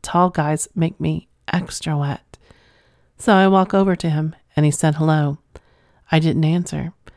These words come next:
I just walked closer to him. He told me he thought I was pretty. I still said nothing. I just stared at him, up and down. He started to look uncomfortable, and he asked if I was okay. I laughed,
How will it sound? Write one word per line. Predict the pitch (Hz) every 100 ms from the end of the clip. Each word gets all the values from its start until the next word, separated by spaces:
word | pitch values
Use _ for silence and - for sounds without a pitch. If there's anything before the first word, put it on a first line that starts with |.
| _ _ -
I | 175
just | 180 165
walked | 170 156 -
closer | - 190 -
to | 165
him. | 151 147 156 _ _ - _ _ _ _
He | - 208
told | - 190 185
me | 180
he | 180
thought | 180 170 160
I | 151
was | 151
pretty. | - 175 175 147 156 _ _ _ _ _ _ _ -
I | 175
still | - - 160
said | - 170 -
nothing. | 160 - 175 185 - _ _ _ _ -
I | 170
just | 175 175
stared | - - 165
at | 156 -
him, | - - 165 165 - _ _ _ _
up | - 151 220 _ - _ _ -
and | 170 165
down. | 160 147 135 135 165 _ _ _ _ _ _ _
He | - 208
started | - 190 175 170
to | 175
look | 170 160
uncomfortable, | 170 170 165 175 - 170 175 180 _ _ - -
and | 180
he | 175
asked | 160 156 -
if | 160
I | 147
was | 147 151
okay. | 151 - 156 143 - _ _ _ _ _ _ _ -
I | 208
laughed, | 190 156 156 - _